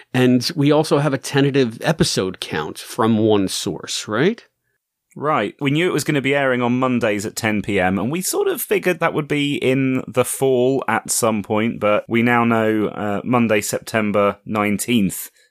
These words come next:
Speaker 2: is episode one. And yeah, ten P M leading off from The Voice, which I've gotta say, as, as a Brit, ten P M seems like a really bad time slot, but I think you, you guys have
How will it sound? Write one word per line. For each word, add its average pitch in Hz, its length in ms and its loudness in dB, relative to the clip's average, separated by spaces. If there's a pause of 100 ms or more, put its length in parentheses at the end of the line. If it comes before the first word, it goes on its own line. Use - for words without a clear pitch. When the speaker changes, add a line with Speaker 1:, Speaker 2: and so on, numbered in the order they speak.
(120)
Speaker 2:
is 101 420 -2
episode 90 480 -2
one. 98 320 -2 (500)
And 95 120 -6
yeah, 95 160 2
ten 107 300 0
P 101 160 0
M 98 400 0
leading 101 340 0
off 98 160 -2
from 98 160 -2
The 95 80 2
Voice, 92 480 0 (300)
which 135 120 0
I've 151 100 2
gotta 180 180 2
say, 147 260 2
as, 107 180 2
as 117 200 0
a 110 40 0
Brit, - 520 -2
ten 139 240 0
P 139 160 0
M 127 180 2
seems 104 300 -2
like 101 160 0
a 95 40 -2
really 113 220 0
bad 107 280 -2
time 107 260 0
slot, 82 320 -2
but 90 140 -4
I 92 60 0
think 104 200 -2
you, 107 100 0
you 107 240 -2
guys 101 220 2
have 82 100 -4